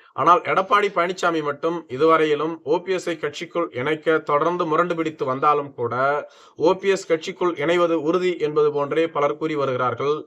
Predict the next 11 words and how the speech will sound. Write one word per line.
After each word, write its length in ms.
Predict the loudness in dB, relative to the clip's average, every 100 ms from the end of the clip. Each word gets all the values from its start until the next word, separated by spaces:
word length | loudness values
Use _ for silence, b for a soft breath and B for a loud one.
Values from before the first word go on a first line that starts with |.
| b b
ஏனெனில் 460 | 0 2 2 2 0 -2 2
அதிமுகவினர் 840 | 2 2 -2 0 2 2 2 0
ஓ 120 | -2 -2
பி 160 | 0
எஸ்ஸோடு 400 | -2 0 0 2 0
முன்பு 340 | 0 0 0 0
இருந்தது 400 | 0 0 0 0
போன்று 300 | 0 2 0
சகஜமாக 540 | 2 0 2 2 0
பேச 280 | -2 -4 -4
தொடங்கிவிட்டார்கள். 760 | -2 -4 -4 -6 -2 -2 -2